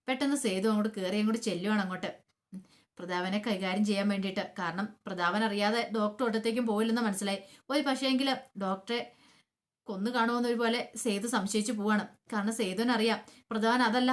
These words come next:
അതിലപ്പുറം ചെയ്യും. അവനൊരു കൊലപാതകം നടത്തിയതാണ്. അവനെ കൊല ചെയ്ത അറപ്പ് മാറിയവനാ. ഇനി അവൻ ഒന്നുകൂടെ ചെയ്യാനൊന്നും മടിക്കത്തില്ല. അതുകൊണ്ട് വേണമെങ്കിൽ രക്ഷപ്പെടാൻ വേണ്ടിയിട്ട് വേണം ഡോക്ടറെ വല്ല കൊല്ലാനായിട്ട് അവൻ തയ്യാറായിട്ട് ഇറങ്ങും എന്നുള്ള കാര്യം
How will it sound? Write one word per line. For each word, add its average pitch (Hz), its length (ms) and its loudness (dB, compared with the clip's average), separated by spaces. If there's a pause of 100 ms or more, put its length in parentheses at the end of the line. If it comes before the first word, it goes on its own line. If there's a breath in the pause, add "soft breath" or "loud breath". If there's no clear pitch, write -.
(120)
അതിലപ്പുറം 233 540 0
ചെയ്യും. 202 200 0 (180)
അവനൊരു 190 320 -6
കൊലപാതകം 220 480 2
നടത്തിയതാണ്. 220 480 2 (380 loud breath)
അവനെ 294 200 0
കൊല 240 280 0
ചെയ്ത 254 180 2
അറപ്പ് 208 300 0
മാറിയവനാ. 226 440 4 (220)
ഇനി 175 160 -8
അവൻ 202 180 0
ഒന്നുകൂടെ 196 320 0
ചെയ്യാനൊന്നും 233 360 2
മടിക്കത്തില്ല. 208 440 0 (140)
അതുകൊണ്ട് 180 280 -6
വേണമെങ്കിൽ 196 360 0 (420 loud breath)
രക്ഷപ്പെടാൻ 214 480 2
വേണ്ടിയിട്ട് 220 320 2
വേണം 220 220 2
ഡോക്ടറെ 196 400 -2
വല്ല 220 180 2
കൊല്ലാനായിട്ട് 220 600 0
അവൻ 208 240 -6
തയ്യാറായിട്ട് 220 540 0
ഇറങ്ങും 202 240 0
എന്നുള്ള 214 220 2
കാര്യം 214 260 2